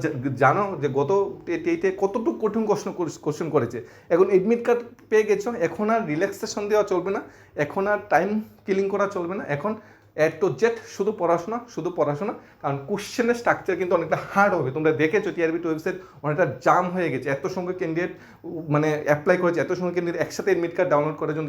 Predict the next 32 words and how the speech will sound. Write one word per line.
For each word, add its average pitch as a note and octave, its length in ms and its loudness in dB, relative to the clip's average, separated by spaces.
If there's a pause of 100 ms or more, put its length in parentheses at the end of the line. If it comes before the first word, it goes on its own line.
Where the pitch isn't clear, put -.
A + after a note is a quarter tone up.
চেষ্টা E3+ 260 -2
করছে। G#2 200 -12 (480)
তাই C3+ 120 -2 (100)
বুঝতেই F3+ 360 2
পারছো G3+ 220 -2 (420)
তোমাদের D#3 300 0 (100)
কিন্তু E3 200 -4 (240)
ভালোভাবে G3+ 500 4
প্রিপারেশন D#3 460 -4
নিতে A2 180 -12
হবে, C3+ 160 -6 (460)
কারণ B2+ 160 -2 (260)
এক্সামে F3+ 340 0 (100)
কোশ্চেন F#3 340 -2
প্যাটার্ন B2 300 0
কিন্তু A#2+ 180 -8 (220)
হার্ড B2+ 220 2
হওয়ার D3 160 -2
সম্ভাবনা A2+ 380 -4 (120)
আছে, - 180 -10 (400)
যেহেতু C#3+ 240 6 (140)
ভ্যাকেন্সি G3+ 500 2
কম, A3+ 100 6 (460)
ক্যান্ডিডেট A3+ 380 4 (100)
বেশি। - 160 -12 (440)
ধন্যবাদ। F#3+ 360 4
কোনো F#3+ 180 2
কুইরি F#3+ 160 2 (180)
ডাউট D3+ 180 4
থাকলে F#3 220 0
অবশ্যই F3 300 -2
জানাবে। G3 220 0